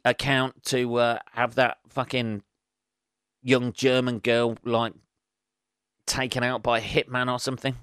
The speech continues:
I don't know. Seems weird, doesn't it? Surely you've got to access the dark web through the normal web, haven't you? Or, or, or is that not it?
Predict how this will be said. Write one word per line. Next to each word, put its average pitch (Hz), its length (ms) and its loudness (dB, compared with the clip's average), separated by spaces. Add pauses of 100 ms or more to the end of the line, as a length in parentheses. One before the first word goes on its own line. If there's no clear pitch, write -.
(180)
I 120 60 2
don't 113 160 -2
know. 95 120 -4 (1160)
Seems 123 340 -4
weird, 113 260 4
doesn't 110 160 0
it? 107 120 -4 (400)
Surely 381 260 4
you've 117 200 0
got 135 100 2
to 120 120 2
access - 400 0
the 123 100 0
dark 117 420 4
web 117 220 4
through 120 200 -2
the 113 80 2
normal 117 380 2
web, 113 260 0 (480)
haven't 139 220 -2
you? 151 160 -2 (260)
Or, 127 160 -2 (360)
or, 117 140 2 (680)
or 117 320 2
is 110 140 2
that 113 160 2
not 110 160 2
it? 107 160 -2